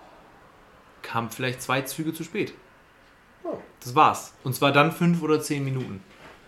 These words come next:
Speaker 2: Warte mal, das war nicht die Bahn.
Speaker 1: Das war das Metronom.
Speaker 2: Das war ein
Speaker 1: Aber es war
Speaker 2: Metronom.
Speaker 1: genauso scheiße.
Speaker 2: Hm.
Speaker 1: So, und dann aber, jetzt im neun-Euro-Ticket waren, kam in den drei Monaten,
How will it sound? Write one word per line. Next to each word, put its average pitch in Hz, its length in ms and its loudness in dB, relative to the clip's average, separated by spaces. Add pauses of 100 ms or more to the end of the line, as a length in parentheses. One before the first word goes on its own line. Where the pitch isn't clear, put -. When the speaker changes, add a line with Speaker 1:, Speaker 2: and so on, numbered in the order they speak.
(580)
Speaker 2:
Warte 117 160 6
mal, 92 300 6 (480)
das 95 160 -8
war 95 80 -4
nicht 92 140 -6
die 87 80 -6
Bahn. 98 260 -4 (680)
Speaker 1:
Das 117 120 -10
war 120 60 -4
das 113 80 -6
Metronom. 120 500 -4
Speaker 2:
Das - 100 -16
war 92 120 -2
ein 85 60 0
Speaker 1:
Aber 82 60 2
es 82 60 0
war 82 80 4
Speaker 2:
Metronom. - 240 2
Speaker 1:
genauso 117 140 2
scheiße. 117 460 -4 (160)
Speaker 2:
Hm. 98 280 -6 (140)
Speaker 1:
So, 123 340 2
und 123 180 -4
dann 185 180 8
aber, 147 520 4 (580)
jetzt 143 180 -4
im 156 60 -4
neun-Euro-Ticket 139 760 -2
waren, 107 340 -2 (520)
kam 135 280 0
in 139 140 -2
den 131 140 0
drei 143 220 4
Monaten, 120 540 -2